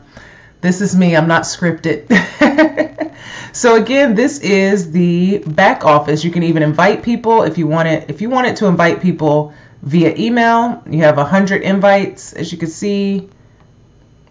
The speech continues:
Invite credits are reset to a hundred each night at midnight Pacific time. You can do all of this stuff. So I will be talking more and more about Global Domains International, but I just wanted you all to see the back office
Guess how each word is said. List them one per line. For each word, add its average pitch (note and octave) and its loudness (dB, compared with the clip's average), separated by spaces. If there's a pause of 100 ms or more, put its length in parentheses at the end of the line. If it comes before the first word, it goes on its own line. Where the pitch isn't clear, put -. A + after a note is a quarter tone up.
(760)
Invite F3 2
credits F#3+ 2
are E3+ -2
reset F3+ 0
to F3+ -4
a E3+ 2
hundred F3+ 0
each - -6
night E3+ 0
at - 2
midnight D#3+ 0
Pacific F3+ -6
time. A#3+ 0
You - -20
can D#4 0
do C#4 4
all G3+ 6
of F3+ 2
this E3 -2
stuff. C#3+ 0
So F3 2
I G#3+ 4
will C#4+ 0
be G3 0
talking F#3 0
more G3+ 4
and F3+ 2
more E3+ 2
about D3 0
Global F#3+ 0
Domains G3+ -2
International, D#3+ -2 (220)
but D#3 0
I F3 2
just A#3+ -4
wanted B3 -2
you F#3+ 0
all E3 4
to D#3 -6
see E3+ -4 (340)
the D#3 -6
back D#3 0
office F#3 -2